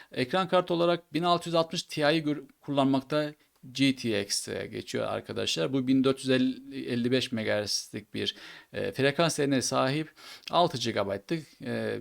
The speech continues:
bir yüz doksan ikilikte bir ara bellek görüyorsunuz. Bağlantı hızı da şurada gördüğünüz gibi yine aynı diğerleri gibi ve network kartta görünmekte. Aşağı doğru inelim ve dahili bir ekran kartta işlemcide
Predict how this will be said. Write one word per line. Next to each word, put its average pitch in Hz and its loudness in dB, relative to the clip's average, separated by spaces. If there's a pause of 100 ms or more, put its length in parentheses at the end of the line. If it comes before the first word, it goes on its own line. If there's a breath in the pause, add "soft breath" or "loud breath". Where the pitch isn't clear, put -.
bir 156 -2
yüz 135 -4
doksan 120 -2
ikilikte 107 -6
bir 139 -4 (160)
ara 120 0 (100)
bellek 110 -4
görüyorsunuz. 101 -4
Bağlantı 110 2
hızı 104 -6
da 127 0
şurada 110 -4
gördüğünüz 104 -4
gibi 127 -2
yine 131 -4 (120)
aynı 120 -2
diğerleri 110 0
gibi 131 -2
ve 123 2
network 131 0
kartta 113 -2
görünmekte. 117 -2 (420 loud breath)
Aşağı 147 2
doğru 110 2
inelim 123 2
ve 113 0
dahili 113 2
bir 143 0 (100)
ekran 110 -4
kartta 104 -6
işlemcide 131 -4